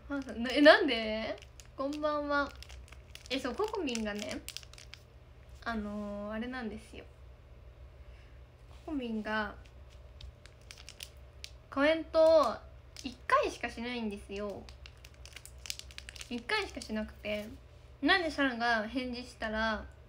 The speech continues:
何も返してくれないの？」って聞いたんです、この間。そしたら、サーターのコメント欄が、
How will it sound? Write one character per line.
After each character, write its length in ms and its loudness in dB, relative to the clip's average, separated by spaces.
何 180 -2
も 140 -2
返 180 2
し 60 -12
て 80 -12
く 120 -8
れ 100 -4
な 140 -4
い 60 -4
の？」 160 -2
っ 40 -8
て 160 -16
聞 180 -8
い 20 -6
た 120 -4
ん 40 -2
で 80 -8
す、 80 -16
こ 100 -12
の 100 -8
間。 260 -8
そ 60 -8
し 120 -10
た 120 -4
ら、 280 0
サ 100 0
ー 100 0
タ 80 -4
ー 20 -6
の 100 -4
コ 120 -8
メ 100 -2
ン 60 -6
ト 100 -6
欄 220 -4
が、 260 -2